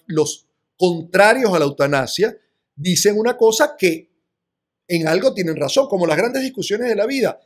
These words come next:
todos tienen un poquito de razón, porque el problema de la vida no es tener razón, sino tener paz. Que dicen,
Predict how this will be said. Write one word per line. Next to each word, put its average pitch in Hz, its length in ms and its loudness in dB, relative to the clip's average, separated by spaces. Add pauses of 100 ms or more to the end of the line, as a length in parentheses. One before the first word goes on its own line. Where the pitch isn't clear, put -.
(180)
todos 226 260 2
tienen 226 240 0
un 226 100 -6
poquito 220 320 -4
de 208 60 0
razón, 175 480 -6
porque 147 160 -4
el 143 40 -4
problema 147 260 -2
de 190 80 2
la - 20 0
vida 151 180 -2
no 180 60 -2
es 165 80 -6
tener 170 180 -2
razón, 170 320 -4
sino 127 240 -10
tener 156 240 -6
paz. - 380 -10 (880)
Que 175 80 0
dicen, 170 460 2